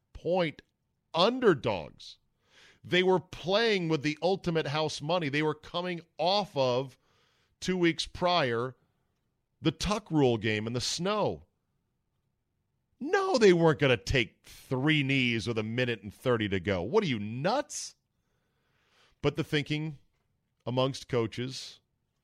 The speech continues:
has changed since then. At least some coaches. Not every coach, though. See, coaches, I maintain, still, in their heart of hearts, in their primal instincts, coaches in the N F L coach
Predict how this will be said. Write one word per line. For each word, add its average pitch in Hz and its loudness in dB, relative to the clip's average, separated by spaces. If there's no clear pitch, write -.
has 127 -2
changed 151 -6
since 85 -8
then. 67 -12
At 143 -2
least 151 0
some 160 0
coaches. 80 -8
Not 185 4
every 254 2
coach, 117 -2
though. 104 -2
See, 156 -2
coaches, 190 0
I 139 -2
maintain, 139 -4
still, 92 -2
in 107 -4
their 107 -2
heart 131 2
of 151 -2
hearts, 98 -4
in 107 -6
their 104 -2
primal 127 -4
instincts, 87 -8
coaches 123 -4
in 135 -4
the 139 -4
N 143 -2
F 151 -6
L 85 -4
coach - -2